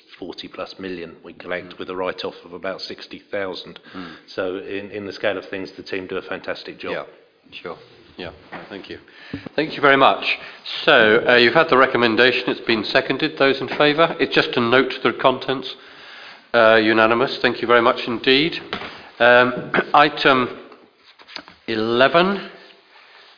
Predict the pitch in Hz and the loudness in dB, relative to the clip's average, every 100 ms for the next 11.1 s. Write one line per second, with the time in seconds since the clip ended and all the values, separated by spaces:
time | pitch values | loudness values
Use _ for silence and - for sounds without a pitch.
0 | _ - - _ _ _ - 110 - 104 | _ -20 -20 _ _ _ -16 -14 -12 -14
1 | 101 131 139 - - - - - _ - | -10 -10 -10 -12 -18 -20 -20 -20 _ -20
2 | - - - - - 101 101 113 104 113 | -16 -14 -16 -20 -14 -12 -6 -4 -2 0
3 | 127 160 - - 131 127 127 123 139 131 | 2 0 -6 0 4 6 4 2 2 2
4 | 123 120 120 127 131 135 120 127 123 - | 4 2 4 2 4 2 6 6 4 -2
5 | 110 - 117 110 110 107 151 135 110 98 | -4 2 4 4 4 4 4 4 2 2
6 | 110 147 180 - 104 - - - 117 - | 4 4 2 2 0 0 -6 2 2 2
7 | 160 110 - 107 127 143 - - - - | 2 2 2 4 4 4 0 -10 -12 -12
8 | - 117 - - 117 104 117 117 120 - | -4 2 2 2 -2 4 4 4 -2 0
9 | 113 110 - 113 - 113 98 95 - - | 2 2 0 -4 2 2 2 -2 -4 -10
10 | - - - 113 90 - 87 95 95 104 | -12 -12 -10 -8 -6 -6 0 0 0 -6